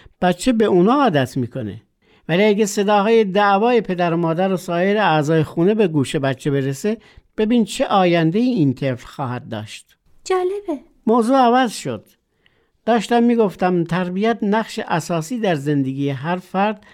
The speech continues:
Speaker 1: و در نهایت جامعهٔ انسانی داره. قدیما پسر بچه ها رو واسه جنگیدن تربیت می‌کردن.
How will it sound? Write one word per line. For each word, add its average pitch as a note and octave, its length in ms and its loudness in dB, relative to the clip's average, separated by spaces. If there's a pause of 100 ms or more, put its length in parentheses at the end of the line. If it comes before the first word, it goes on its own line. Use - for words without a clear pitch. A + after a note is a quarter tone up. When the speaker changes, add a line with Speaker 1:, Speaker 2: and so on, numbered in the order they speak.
(160)
Speaker 1:
و D#3+ 80 0
در D#3 140 2
نهایت D3 640 2
جامعهٔ C#3+ 520 2
انسانی E3 480 0
داره. A2+ 320 -4 (1120)
قدیما G#3+ 500 4
پسر F#3 380 0
بچه E3+ 360 -2
ها G#3 160 0
رو A#3+ 120 2
واسه G3 340 -2
جنگیدن F3+ 680 0
تربیت C3 520 -4
می‌کردن. B2 560 -10